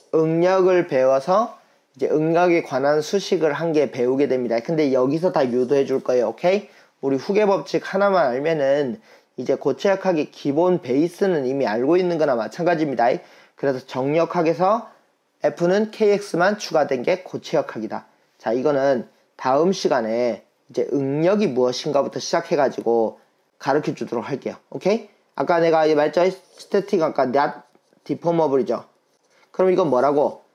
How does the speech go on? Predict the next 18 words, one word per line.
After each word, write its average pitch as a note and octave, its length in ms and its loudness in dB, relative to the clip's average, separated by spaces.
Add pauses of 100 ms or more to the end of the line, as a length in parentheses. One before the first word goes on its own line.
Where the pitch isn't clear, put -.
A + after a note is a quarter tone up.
(120)
deformable. C#3+ 640 0 (1400)
오케이? G3+ 400 -2 (1160)
이건 E3 160 0
변형이 D#3+ 500 2
있는 E3+ 280 2
거예요. D#3 400 4
변형이 C3 340 -2
얼만큼? F#3 580 0 (300)
이만큼. E3+ 500 -2 (1300)
이만큼 F3 340 -2
변형이 D3 280 0
있는 C#3 240 -2
거. A#2 240 -4 (420)
not E3+ 180 0
deformable은 F#3 840 2
아예 E3 360 2
변형이 D#3+ 460 2
영이에요. C3 500 0